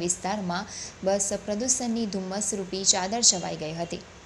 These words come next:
કમોસમી વરસાદી માહોલ વચ્ચે અચાનક વાતાવરણ ઠંડુગાર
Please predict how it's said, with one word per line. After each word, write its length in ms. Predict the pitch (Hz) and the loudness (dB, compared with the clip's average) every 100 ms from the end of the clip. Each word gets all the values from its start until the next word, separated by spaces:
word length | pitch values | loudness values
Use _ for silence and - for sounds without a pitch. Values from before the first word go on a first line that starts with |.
| - | -4
કમોસમી 520 | 196 190 196 226 226 240 | -2 0 0 2 2 2
વરસાદી 640 | 208 196 214 202 196 208 | 2 0 0 0 2 0
માહોલ 380 | 185 175 208 214 | 0 0 0 0
વચ્ચે 320 | 180 180 185 220 - - - | 4 6 6 0 -8 -8 0
અચાનક 380 | 190 233 247 269 | 4 6 4 -2
વાતાવરણ 600 | 240 226 226 220 214 214 220 | 0 0 0 -2 0 -2 -2
ઠંડુગાર 500 | 208 190 190 180 196 | -4 -2 -2 0 -2